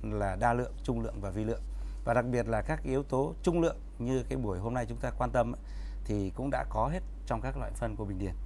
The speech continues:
À, dù là ít hay là nhiều, nó tùy theo mục đích sử dụng, từ, từ, tùy theo loại cây trồng và từ lại cái, ờ, chuyên dùng cho từng cái nhóm cây mà cái nhu cầu của nó cao hay là thấp. Đấy. Và cái nữa là,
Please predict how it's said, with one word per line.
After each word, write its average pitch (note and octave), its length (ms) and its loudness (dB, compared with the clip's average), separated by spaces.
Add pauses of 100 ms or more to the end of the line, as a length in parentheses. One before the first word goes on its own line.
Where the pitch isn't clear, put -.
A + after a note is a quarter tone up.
(280)
À, G2+ 160 0
dù A2 240 2
là A2 180 6
ít G3 140 6 (160)
hay C3+ 180 0
là A#2+ 120 2
nhiều, A2 320 4 (340)
nó C#3 80 4
tùy C#3 240 8
theo C#3+ 180 4
mục B2+ 240 2
đích F3+ 200 0
sử G#2+ 220 -2
dụng, A2 240 -2
từ, G#2 200 0 (100)
từ, A#2+ 220 2
tùy A2 140 2
theo A#2 180 -2
loại A#2+ 220 0
cây C#3 140 8
trồng B2 200 6 (400)
và G#2 140 0
từ G#2 240 0
lại F#2+ 360 -2 (100)
cái, B2 300 -2 (360)
ờ, G#2 120 0
chuyên D#3+ 260 8
dùng B2 180 4
cho A#2+ 140 0
từng G#2 180 -2
cái G2 80 -2
nhóm G#2 200 -2
cây A#2 260 0
mà G2 340 -2
cái G#2+ 180 -4
nhu B2+ 220 6
cầu A2+ 240 2
của F2+ 120 -4
nó G2 100 -4
cao A#2 220 -2
hay G#2 120 -4
là - 60 -4
thấp. A#2+ 180 -4 (500)
Đấy. F#2+ 160 -2 (400)
Và A#2+ 180 8
cái C#3 180 6
nữa D#3 180 2
là, B2 220 6